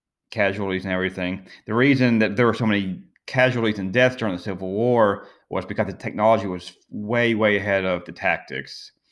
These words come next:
And especially later on in the war, the Union troops were using re-, repeating rifles, which they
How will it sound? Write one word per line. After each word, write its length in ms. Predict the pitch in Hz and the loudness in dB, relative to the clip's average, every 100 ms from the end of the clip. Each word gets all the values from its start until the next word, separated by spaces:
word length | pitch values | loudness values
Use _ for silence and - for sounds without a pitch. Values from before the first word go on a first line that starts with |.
| - - | -20 -10
And 100 | 107 | -6
especially 400 | 95 127 127 123 | -2 0 2 0
later 420 | 101 113 110 110 - | 2 2 4 2 4
on 220 | 107 110 | 2 2
in 60 | 110 | 0
the 80 | |
war, 540 | 110 113 117 117 110 - _ _ _ - | 0 0 2 0 -2 -10 _ _ _ -4
the 100 | 104 | 0
Union 720 | 110 120 117 110 110 104 - _ _ _ _ - | 2 4 2 2 0 -2 -12 _ _ _ _ -12
troops 400 | - 104 - 98 | -4 -4 -4 -4
were 120 | 104 | 0
using 280 | 104 101 92 | 0 0 -4
re-, 180 | 92 - _ _ | -8 -12 _ _
repeating 420 | 107 - 123 101 | -8 -2 0 0
rifles, 720 | 87 82 80 67 71 82 - - _ _ _ | 0 0 -2 -6 -10 -12 -20 -20 _ _ _
which 640 | 104 107 - - - - _ _ _ _ _ _ _ _ _ _ _ | 0 0 0 -8 -12 -14 _ _ _ _ _ _ _ _ _ _ _
they 760 | 92 110 101 101 95 92 90 | -2 2 4 4 2 -2 -4